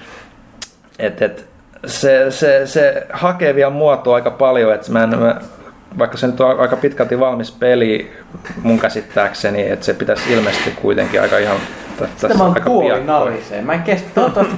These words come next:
Speaker 2: ky-, kukaan ei kuule tätä, mut mun tuoli narisee ihan kauheasti.
Speaker 1: Noin.
Speaker 2: Mä haluaisin
Speaker 1: Joo.
Speaker 2: vaan sanoa tän tähän väliin.
Speaker 1: No,
Speaker 2: Jatka
Speaker 1: kiitos.
Speaker 2: vaan.
Speaker 1: Mä unohdin, mis-, mitä mä puhuin, mutta ei se, ei se mitään.
Speaker 2: Ei se mitään.
Speaker 1: Mut siis,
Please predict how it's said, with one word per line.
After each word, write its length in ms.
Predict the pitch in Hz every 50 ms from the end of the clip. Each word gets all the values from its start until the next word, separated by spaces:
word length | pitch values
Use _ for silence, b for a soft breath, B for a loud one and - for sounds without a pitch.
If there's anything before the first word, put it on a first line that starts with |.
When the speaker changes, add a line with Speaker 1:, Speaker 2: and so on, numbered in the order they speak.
| - -
Speaker 2:
ky-, 140 | 175 170 170 -
kukaan 300 | - 196 190 196 180 147
ei 60 | 139
kuule 320 | 131 - 185 175 147 127 -
tätä, 200 | - 127 123 131
mut 180 | 139 139 -
mun 100 | 185 175 -
tuoli 280 | - 262 208 165 160
narisee 440 | 165 175 170 160 147 139 - 151 147
ihan 140 | 147 151 143
kauheasti. 540 | - 143 120 104 92 - - - - - - - - - - - - - -
Speaker 1:
Noin. 140 | 330 - -
Speaker 2:
Mä 60 | - - - -
haluaisin 240 | 160 175 170 156 156
Speaker 1:
Joo. 80 | 160
Speaker 2:
vaan 100 | 151 139 -
sanoa 160 | 139 123 120
tän 200 | - - 113 104
tähän 180 | 113 117 -
väliin. 160 | 107 110 - 170
Speaker 1:
No, 60 | 143
Speaker 2:
Jatka 200 | 156 165 - -
Speaker 1:
kiitos. 220 | 135 117 110 107
Speaker 2:
vaan. 100 | - -
Speaker 1:
Mä 220 | 123 156 170 170 156
unohdin, 220 | 147 143 143 131
mis-, 100 | - - 131 131
mitä 120 | 147 143
mä 60 | 135
puhuin, 320 | 131 139 147 123 117 110 107
mutta 160 | 113 - 120
ei 60 | 120
se, 60 | 135 -
ei 100 | 120 110
se 80 | 151 143
mitään. 240 | 107 104 113 - - -
Speaker 2:
Ei 120 | - - 160
se 60 | 160
mitään. 300 | 156 143 127 - - - - - - -
Speaker 1:
Mut 220 | - 160 156 -
siis, 420 | 190 175 165 160 - - - -